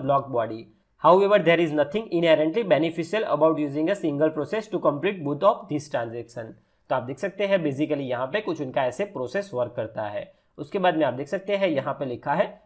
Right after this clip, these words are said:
"Cypherum's technology separate these two processes into two distinct blockchain in order to improve the efficiency of both। An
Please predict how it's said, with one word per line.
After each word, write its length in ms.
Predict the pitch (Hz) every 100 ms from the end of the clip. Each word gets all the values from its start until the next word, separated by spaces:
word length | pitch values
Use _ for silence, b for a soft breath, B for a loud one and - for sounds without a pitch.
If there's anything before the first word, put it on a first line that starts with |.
| _
"Cypherum's 560 | 151 147 202 196 190 185
technology 480 | 147 156 151 143 147
separate 420 | 135 123 208 160
these 180 | 151 175 170
two 100 | 151
processes 500 | 139 127 156 208 226 -
into 300 | 151 156 240 -
two 100 | 196
distinct 420 | 151 - 175 147
blockchain 460 | 135 131 - 240 -
in 180 | 160 151
order 180 | 151 160
to 160 | 247 -
improve 320 | 147 156 190
the 80 | 247 135
efficiency 540 | 135 175 160 151 220 202
of 100 | 131
both। 320 | 127 - - _ _ -
An 180 | 147